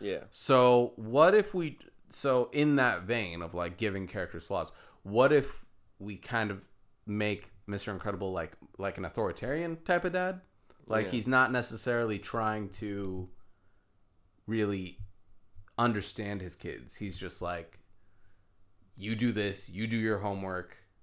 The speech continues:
Speaker 2: bet," you know, and, like, that's all there is to it. You know what I mean?
Speaker 1: Yeah.
Speaker 2: Um, so that way it's like, that doesn't work,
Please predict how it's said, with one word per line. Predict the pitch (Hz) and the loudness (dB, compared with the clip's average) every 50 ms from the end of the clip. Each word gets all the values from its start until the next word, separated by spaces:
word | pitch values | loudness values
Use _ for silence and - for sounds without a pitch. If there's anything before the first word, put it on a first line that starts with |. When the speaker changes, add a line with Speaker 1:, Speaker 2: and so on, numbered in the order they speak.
| - _ - - - | -20 _ -20 -20 -20
Speaker 2:
bet," | 127 131 98 107 104 107 - - - - | -18 -6 -2 0 2 2 0 -2 -6 -8
you | 92 98 95 | -4 -4 -2
know, | 90 85 85 85 78 58 | -2 -2 -2 -4 -4 -4
and, | 78 92 90 90 | -6 -6 -4 -4
like, | 87 85 85 85 - - - - - - _ _ - - _ - | -4 -4 -6 -8 -12 -16 -20 -20 -20 -20 _ _ -20 -16 _ -6
that's | 95 98 - - | -4 -4 -4 -6
all | 73 73 - 117 117 107 | -10 -4 2 4 4 4
there | 95 95 98 | 4 2 0
is | 92 - | 0 -2
to | - - | -6 0
it. | 156 | 2
You | 156 156 | 6 8
know | 160 160 | 8 10
what | 151 151 | 10 8
I | 156 | 8
mean? | 156 151 156 156 156 156 - 95 | 6 4 0 -2 -4 -6 -8 -10
Speaker 1:
Yeah. | 92 80 65 - - - - - - _ _ _ - | -10 -12 -12 -14 -18 -20 -20 -20 -20 _ _ _ -2
Speaker 2:
Um, | 110 110 110 107 107 101 98 98 98 98 95 95 - _ _ _ _ _ - _ _ _ | 0 2 2 2 0 -2 -2 -6 -8 -8 -10 -12 -14 _ _ _ _ _ -20 _ _ _
so | - - 123 | -8 0 6
that | 135 143 151 156 151 139 | 10 12 12 12 12 8
way | 135 127 127 123 120 | 6 6 6 4 4
it's | 117 - | 2 2
like, | 127 117 110 104 95 95 | 2 2 2 0 -2 0
that | 98 110 117 120 - 110 | 4 6 6 6 6 4
doesn't | 113 107 107 101 87 95 | 0 0 0 -4 -2 2
work, | 107 117 110 92 98 98 - - - - | 4 4 4 4 2 -2 -6 -12 -20 -16